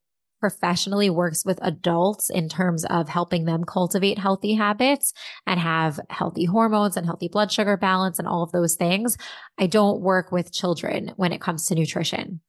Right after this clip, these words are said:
I do professionally have a lot of experience working with kids because I used to be an elementary school teacher, and I taught kids in grades from first to sixth grade throughout my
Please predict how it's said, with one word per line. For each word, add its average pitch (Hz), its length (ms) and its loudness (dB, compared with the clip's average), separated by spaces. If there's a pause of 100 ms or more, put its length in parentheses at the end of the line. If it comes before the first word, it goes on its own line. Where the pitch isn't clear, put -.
I 208 60 2
do 269 180 4
professionally 214 520 0
have 190 140 2
a 190 40 0
lot 180 140 2
of 165 60 -6
experience 175 540 -2
working 196 260 0
with 208 180 0
kids 214 300 0
because 185 260 0
I 170 40 2
used 165 220 0
to 175 60 0
be 165 120 2
an 165 80 0
elementary 208 460 0
school 202 240 0
teacher, 180 540 2 (360)
and 170 240 0
I 175 60 0
taught - 340 -4
kids 170 400 0
in 160 140 -4
grades 160 480 -2 (220)
from 165 320 -2 (220)
first 185 540 -2
to - 100 -10
sixth - 460 -6
grade 220 440 4 (360)
throughout 170 520 0
my - 440 -4